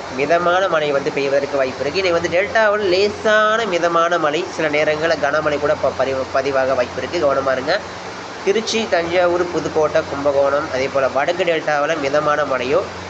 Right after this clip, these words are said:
அல்லது சாரல் மழையோ பரவலாக பதிவாக வாய்ப்பு இருக்கு. கவனமா இருங்க.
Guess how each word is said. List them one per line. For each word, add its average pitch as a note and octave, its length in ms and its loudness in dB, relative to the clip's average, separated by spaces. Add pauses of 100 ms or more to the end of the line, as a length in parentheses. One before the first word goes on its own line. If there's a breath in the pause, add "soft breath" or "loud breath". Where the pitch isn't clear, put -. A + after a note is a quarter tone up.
(160)
அல்லது E3 400 0
சாரல் F3+ 360 0
மழையோ E3+ 280 0
பரவலாக D3 440 0
பதிவாக C3+ 340 0
வாய்ப்பு B2+ 280 -2
இருக்கு. E3 280 0
கவனமா C3+ 300 2
இருங்க. C3+ 280 0